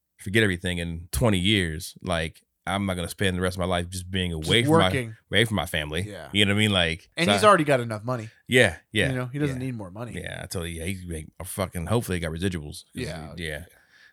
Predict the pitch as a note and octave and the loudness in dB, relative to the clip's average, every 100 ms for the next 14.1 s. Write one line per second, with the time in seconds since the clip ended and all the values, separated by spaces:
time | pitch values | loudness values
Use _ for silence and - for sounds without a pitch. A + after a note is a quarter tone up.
0 | - - G2+ D#2+ D2+ F#2 F2 E2+ F2+ - | -20 -6 -4 -4 -6 -6 -6 -6 -12 -12
1 | A2+ F#2+ E2+ - A2 - G2+ F#2 B2+ G#2 | -10 -10 -8 -6 -6 -6 -4 -2 0 -2
2 | E2+ - G#2 G#2 D3+ - G2+ E2 - C#2 | -2 -4 -2 -2 -4 -6 -6 -10 -16 -16
3 | C#2 C#2 - - D2+ D#2+ D2 D2+ D#2 E2+ | -14 -14 -16 -16 -14 -14 -12 -12 -10 -10
4 | E2+ E2+ E2 E2 E2 F2 E2 F2+ E2+ F2+ | -10 -12 -10 -8 -8 -8 -10 -8 -8 -10
5 | E2 F2+ F#2 A2+ G2+ D#2+ - E2+ D#2+ D2+ | -12 -12 -10 -8 -8 -12 -14 -14 -14 -12
6 | D#2 - - - - C#2+ - - - F#2 | -12 -12 -16 -16 -16 -18 -18 -20 -20 -18
7 | G2+ F2+ E2 - - C#3+ C3+ - _ _ | -18 -16 -18 -16 -8 -4 -4 -8 _ _
8 | _ _ _ - - F#2+ - - - - | _ _ _ -16 -14 -14 -16 -18 -14 -14
9 | - - F#2+ - A2+ - - - - _ | -14 -16 -12 -12 -12 -14 -18 -20 -20 _
10 | _ - A#2+ C#3+ D#3+ - - - - A2+ | _ -14 -10 -10 -12 -12 -8 -6 -6 -8
11 | - - - _ - A2+ - - F2+ F2 | -10 -10 -12 _ -20 -20 -18 -16 -14 -14
12 | F#2+ - D#2+ - - - G#2+ G2+ G2 A2 | -16 -16 -16 -18 -20 -14 -10 -8 -6 -6
13 | A#2 G#2+ C#3+ B2 - _ _ - D3 C#4 | -6 -6 -6 -10 -14 _ _ -8 -4 -4